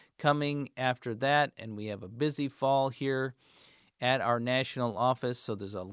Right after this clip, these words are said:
lot of great work to be done. I look forward to the stories of what's happening in our chapters and affiliates across the country and the ways that we're empowering blind people to live the life they want. Let's go build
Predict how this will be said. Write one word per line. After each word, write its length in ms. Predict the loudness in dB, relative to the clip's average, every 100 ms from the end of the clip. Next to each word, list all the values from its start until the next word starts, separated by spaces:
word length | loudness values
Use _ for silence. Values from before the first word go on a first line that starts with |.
| -12 -4
lot 280 | 6 6
of 80 | 6
great 220 | 2 0
work 260 | 0 -4 -2
to 100 | -6
be 160 | -4 -4
done. 440 | 0 2 2 0 -8 -20 -20 _
I 140 | -2
look 200 | 0 -2
forward 600 | -4 2 4 6 4 0 -2
to 160 | -6
the 140 | -4 -6
stories 760 | -2 2 2 2 0 0 -4 -6
of 300 | -4 -4 -6
what's 320 | -4 -4 -6
happening 580 | -2 0 2 0 -4 -4
in 220 | -6 -4
our 160 | -2 -4
chapters 800 | -8 2 4 4 2 -2 -2 -4
and 140 | -6
affiliates 600 | -8 -4 -2 -2 -4 -6
across 460 | -8 -2 0 0 -4
the 100 | -10
country 600 | -6 -6 -6 -6 -6 -8 -16 -18 -8
and 160 | -6
the 60 | -2
ways 380 | 0 0 -2 -4
that 120 | -4
we're 220 | -2 -2
empowering 760 | -2 -4 -2 -2 -2 -4 -6 -10
blind 380 | -6 -4 -2 -4
people 320 | -8 -6 -10
to 140 | -8 -8
live 340 | -2 -2 0
the 100 | -2
life 300 | 0 -2 -4 _ _ _ _ -6
they 160 | -2
want. 360 | -2 -4 -6 -10 -16 _ _ _ _ _ _
Let's 300 | 6 6 8
go 180 | 4 4
build 580 | 8 8 8 4 -4